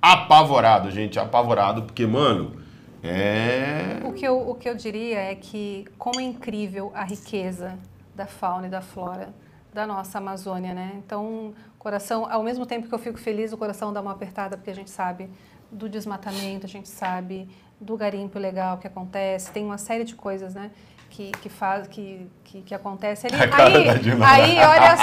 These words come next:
Speaker 2: só o que que o Manuel pega. Falando em garimpo ilegal e tri-, em tristeza.
Speaker 1: Falando em cobra! Falando em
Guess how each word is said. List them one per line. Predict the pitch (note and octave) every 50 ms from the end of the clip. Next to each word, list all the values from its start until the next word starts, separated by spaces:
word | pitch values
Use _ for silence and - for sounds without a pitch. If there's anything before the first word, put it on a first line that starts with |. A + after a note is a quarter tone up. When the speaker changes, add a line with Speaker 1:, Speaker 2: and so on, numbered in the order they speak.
| C4+
Speaker 2:
só | - D#4+ D#4 D4
o | -
que | D#4+ -
que | D#4+
o | - D#4
Manuel | D#4 D4 D4+ D4+ -
pega. | - D#4 C4 A#3+ A#3 G#3+ G3 G3+ G3+ -
Falando | D4+ D#4+ F4 F#4+ F#4+
em | F#4+ F#4
garimpo | F4+ F#4 F#4 F4+ - F#4+
ilegal | F#4 F#4 F#4 F4+ F4+ F4+
e | F4+
tri-, | - F4+ F#4 F4 E4 D#4+
em | E4+ F4+ -
tristeza. | D4 F4 G#4 A4 - - - - F4+ E4+ D#4+ D#4 D#4 D#4 D#4 D4+ C#4+ E4+ E4+ F4+ G4+ A4 - -
Speaker 1:
Falando | A3 F3+ F#3 A3+ C4 C#4+
em | E4 D4 A#3+ -
cobra! | - G3 G#3+ A#3+ C#4 C#4 - D3+ C3+ B2 G#2 E2 - - - - - - -
Falando | - - - G3 G#3 G#3+ F#3+ G3 A3 B3+ C#4+ D4 C#4 C#4+
em | D4 D4